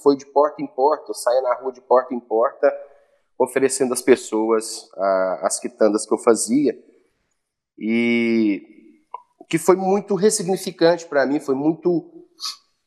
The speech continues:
que foi que de fato salvou minha vida, porque eu, eu encontrei um novo sentido, e eu entendi que eu não precisava daquilo que eu buscava.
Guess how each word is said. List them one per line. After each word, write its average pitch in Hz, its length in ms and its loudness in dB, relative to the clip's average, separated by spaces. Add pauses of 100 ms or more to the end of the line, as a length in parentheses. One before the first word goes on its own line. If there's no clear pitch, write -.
(100)
que 139 180 4
foi 202 260 2
que 202 260 -2
de 156 140 -10
fato 180 300 0
salvou 180 520 -2
minha 196 180 -2
vida, 170 340 -2
porque 123 400 -4
eu, 143 140 -2
eu 147 140 0
encontrei 156 460 -2
um 175 100 2
novo 175 220 -4
sentido, 165 880 -4 (600)
e 127 40 0
eu 143 120 2
entendi 165 1040 -4
que 135 680 -2 (600)
eu 135 100 0
não 147 100 2
precisava 165 840 -2
daquilo 127 440 -4
que - 100 -10
eu 127 60 4
buscava. 98 680 -2